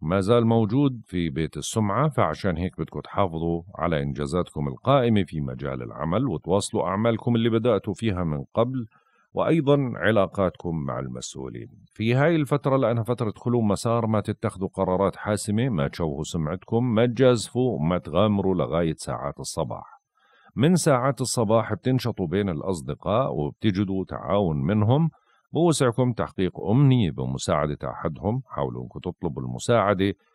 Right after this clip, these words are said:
وما تترددوا بتقديم المساعدة. في نوع من أنواع التحالف مع الزملاء أو الأصدقاء أو الجيران خلال هذا اليوم، فحاولوا أنكم ما تبقوا وحيدين، واستغلوا العلاقات الاجتماعية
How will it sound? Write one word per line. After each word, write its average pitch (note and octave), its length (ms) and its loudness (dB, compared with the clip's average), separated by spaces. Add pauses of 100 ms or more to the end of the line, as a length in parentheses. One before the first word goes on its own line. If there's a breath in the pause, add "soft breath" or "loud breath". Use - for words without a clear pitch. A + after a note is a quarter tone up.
(180)
وما B2 240 2
تترددوا A#2+ 840 2
بتقديم E2+ 440 0
المساعدة. C#2+ 760 -4 (420)
في C3 180 0
نوع F#2 180 2
من G#1+ 160 -12
أنواع D2+ 280 0
التحالف A#2+ 600 0
مع A#1 120 -8
الزملاء E2+ 640 2
أو C2+ 120 -6
الأصدقاء C#2 680 0
أو D#2+ 140 -2
الجيران D#2+ 720 0 (400 soft breath)
خلال A2+ 340 4
هذا D#2 260 -4
اليوم، A#2+ 480 2 (120)
فحاولوا E2+ 600 0
أنكم C2 280 -10
ما D2+ 120 -2
تبقوا C#2 360 -8
وحيدين، A2+ 600 -2
واستغلوا E2 600 -4
العلاقات C2 580 -4
الاجتماعية A#2 880 0